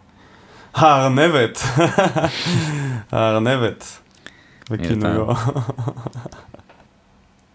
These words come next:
Speaker 1: פרשת שיר צדק, כמה מילים לפרק הראשון.
Speaker 2: הכדורים?
Speaker 1: אני לא יודע.
Speaker 2: <laughs> התוספים?
Speaker 1: אני חושב,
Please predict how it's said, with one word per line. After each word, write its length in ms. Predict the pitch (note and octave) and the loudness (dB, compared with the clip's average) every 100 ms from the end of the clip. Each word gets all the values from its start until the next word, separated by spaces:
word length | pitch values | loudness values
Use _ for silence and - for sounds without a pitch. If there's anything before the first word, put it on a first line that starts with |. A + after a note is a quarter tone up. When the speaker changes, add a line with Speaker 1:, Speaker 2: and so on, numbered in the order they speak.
| _ _ _ _ - | _ _ _ _ -6
Speaker 1:
פרשת 460 | A2 G2+ - A2 | -4 -2 -2 -4
שיר 200 | - G#2+ | -2 -6
צדק, 360 | G2 A2 A2 B2 - - _ _ _ - | -2 -2 -2 -4 -8 -20 _ _ _ -8
כמה 240 | A2 G#2+ | -4 -2
מילים 420 | G#2 G2+ G#2 A#2+ B2+ - _ _ _ _ - | -4 -2 0 -2 -4 -10 _ _ _ _ -10
לפרק 420 | G2 A2 G#2+ G#2+ | -4 -4 -2 -4
הראשון. 500 | G2+ G2 A#2 A#2+ B2+ - | -4 -2 -2 -2 -4 -8
Speaker 2:
הכדורים? 520 | - G2+ F#2+ F#2 C3 G#3 - _ _ _ _ _ _ _ - | -4 0 0 2 0 -2 -6 _ _ _ _ _ _ _ -8
Speaker 1:
אני 80 | G#2+ | -4
לא 40 | G2+ | -2
יודע. 180 | G2+ A2+ F#2+ | 0 0 0
Speaker 2:
<laughs> 120 | G2+ G2 | -4 -4
התוספים? 560 | F#2+ F#2+ F#2 A2 D#3 C3+ | -4 -4 -2 -2 -2 0
Speaker 1:
אני 160 | A#2+ A#2+ | 0 2
חושב, 380 | A#2+ A#2+ B2 | 0 -2 -2